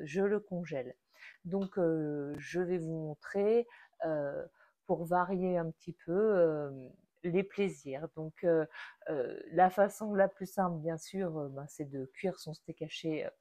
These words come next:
à la poêle. Ensuite, il est possible de récupérer,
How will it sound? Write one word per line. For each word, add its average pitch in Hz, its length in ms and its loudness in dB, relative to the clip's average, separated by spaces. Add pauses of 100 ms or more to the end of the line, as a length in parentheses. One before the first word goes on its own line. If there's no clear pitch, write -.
(140)
à 160 100 0
la 143 140 2
poêle. 226 500 4 (340)
Ensuite, 196 480 -2
il 170 120 0
est 175 80 4
possible 180 520 -4
de 175 80 2
récupérer, 208 1040 2